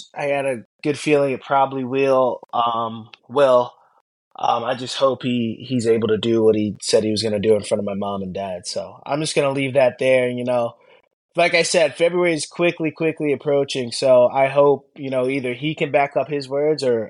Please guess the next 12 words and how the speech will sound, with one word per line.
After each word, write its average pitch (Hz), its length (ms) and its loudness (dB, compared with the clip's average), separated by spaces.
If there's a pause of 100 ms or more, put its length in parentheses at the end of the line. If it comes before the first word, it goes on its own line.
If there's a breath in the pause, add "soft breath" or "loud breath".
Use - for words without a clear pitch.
(140)
I 127 140 0
can 123 180 -6
back 120 280 2
up 110 100 0
mine 120 340 0
when 110 100 -4
the 110 80 -6
time 117 340 0
comes, 120 360 0
you 104 100 -6
know? 110 180 -6
So 107 360 -2